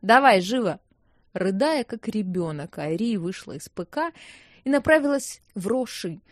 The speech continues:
стараясь не глядеть на своё отражение в витринах. У магазина она постаралась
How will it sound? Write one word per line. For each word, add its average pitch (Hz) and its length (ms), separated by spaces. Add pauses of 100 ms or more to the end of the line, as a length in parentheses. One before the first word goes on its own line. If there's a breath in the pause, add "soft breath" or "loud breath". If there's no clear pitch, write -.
(160 soft breath)
стараясь 262 600
не 240 160
глядеть 220 420
на 160 80
своё 165 240
отражение 190 580
в 175 40
витринах. 170 640 (320)
У 202 60
магазина 208 540
она 180 200
постаралась 156 680